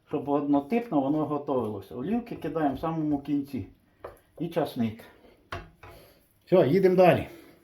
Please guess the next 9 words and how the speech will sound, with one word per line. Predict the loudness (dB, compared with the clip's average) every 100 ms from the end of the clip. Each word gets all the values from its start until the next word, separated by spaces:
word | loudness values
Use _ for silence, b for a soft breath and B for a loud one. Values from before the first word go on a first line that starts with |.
| B _ _ _ _ _ _ _ _ _ _ _ _ _ _ _ _ _ _ _ _ _ _ _ _ _ _ _
Так, | -2 -2 -2
все | 2
булькає, | 2 2 -4 -4 -4 -4
все | -4
кипить. | -6 -6 -8 -8 -8 -8
Я | -6
поки | -6 -8 -10
нарізаю | -8 -6 -4 -4 -4 -6 -6
олівки. | -6 -6 -6